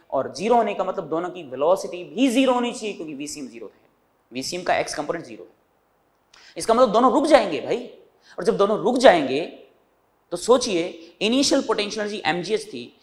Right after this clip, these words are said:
वो सारे के सारे spring में energy, spring में store हो जाएगी ना, हाफ के एक्स स्क्वायर में, बस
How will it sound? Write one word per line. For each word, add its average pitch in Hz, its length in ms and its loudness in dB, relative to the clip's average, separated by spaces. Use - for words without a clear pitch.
वो 165 80 -6
सारे 185 280 4
के 226 80 -4
सारे 202 220 2
spring 269 420 0
में 247 100 -2
energy, 175 280 -2
spring 254 280 -4
में 254 60 -2
store 233 200 2
हो 214 60 2
जाएगी 196 180 -4
ना, 202 140 -14
हाफ 143 200 0
के 135 60 -6
एक्स 143 120 -10
स्क्वायर 143 200 -12
में, 151 80 -20
बस - 420 -4